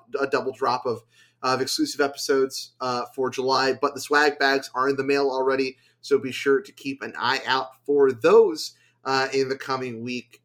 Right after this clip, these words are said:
Uh, I want, I'll say once again, thank you for everyone who tuned in for the Trans Lifeline charity stream. Uh, the, the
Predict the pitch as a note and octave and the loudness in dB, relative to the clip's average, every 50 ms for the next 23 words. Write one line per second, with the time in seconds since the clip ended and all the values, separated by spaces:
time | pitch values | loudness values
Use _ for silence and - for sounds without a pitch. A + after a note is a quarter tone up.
0 | _ - A2+ A#2 A#2 A#2 A#2+ A#2+ A#2+ A#2+ A#2 A2 B2 B2+ B2+ C#3 C#3+ D3 C#3 D3 | _ -10 -8 -4 -4 -2 -2 -2 -2 -2 -2 -2 -2 -2 -2 -2 -2 -2 0 -2
1 | D3 - - D#3 C#3 C3+ C#3 C#3 - - C#3 C3+ B2 - C#3 C3+ C3+ C3 C3+ B2+ | -2 0 2 2 2 2 2 0 0 0 -2 0 0 0 0 0 0 -2 -4 -4
2 | C3+ C3+ C3 C3+ C3 A#2+ A#2 - - D#3 D3+ D3 D3 - C#3+ C#3+ C#3+ C#3+ C#3 C3 | -4 -4 -4 -4 -6 -8 -10 -12 -8 -6 -6 -6 -6 -4 0 2 2 2 2 -2
3 | - _ - - _ _ _ - C#3+ C#3+ C#3 C#3 C3+ C3+ C3+ C3+ - - D3 C#3+ | -6 _ -20 -20 _ _ _ 4 6 8 8 8 6 2 -2 -2 -2 0 2 2
4 | C#3+ C#3+ C#3 C#3 B2+ B2+ C3 C#3 C#3 - C#3 C#3 C#3 B2+ A#2+ - - - D3 D3+ | 2 2 0 -2 -4 -2 -2 -2 -2 -2 0 0 0 0 -2 -4 -2 2 2 2
5 | D#3+ D3+ D3 C#3 C#3 - - - D3 C#3+ C#3 C3+ C3 C3 B2+ - - - - - | 2 2 -2 -4 -6 -8 -8 -6 -4 -2 0 0 0 -2 -6 -10 -14 -20 -20 -14
6 | _ - C3+ C#3 C#3 C#3 C3 - - C3 A#2+ C3+ C3+ C3+ C3 C3 C3 C3 C3+ - | _ 2 4 4 6 4 4 0 -4 -12 -10 -8 -8 -8 -8 -8 -10 -10 -10 -12
7 | - _ _ _ _ _ _ _ _ _ _ _ A2+ A#2+ B2 B2 B2 A#2+ B2 C3 | -14 _ _ _ _ _ _ _ _ _ _ _ -20 -18 -16 -14 -14 -12 -12 -12